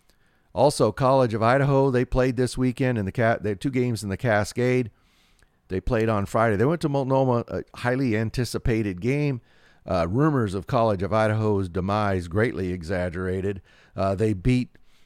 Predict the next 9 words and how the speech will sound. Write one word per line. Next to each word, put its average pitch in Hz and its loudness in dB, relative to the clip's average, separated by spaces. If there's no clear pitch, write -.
Multnomah 117 0
seventy-nine 113 2
fifty-one. 107 0
They 107 4
outboarded 110 2
the 98 2
Lions 107 0
fifty-four 117 -2
thirty-eight. 110 2